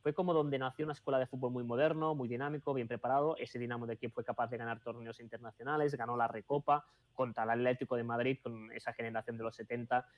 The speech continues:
liderada por Igor Belanov, ah, que era un futbolista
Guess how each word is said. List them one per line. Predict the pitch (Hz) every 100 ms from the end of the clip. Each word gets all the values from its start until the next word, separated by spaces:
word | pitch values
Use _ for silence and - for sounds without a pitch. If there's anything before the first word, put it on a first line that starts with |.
| _ -
liderada | 113 113 117 117
por | 120 113
Igor | 120 123
Belanov, | 117 117 127 131 131 127 110
ah, | 107 107 110
que | 110
era |
un | 110 110
futbolista | 117 110 110 - 120 113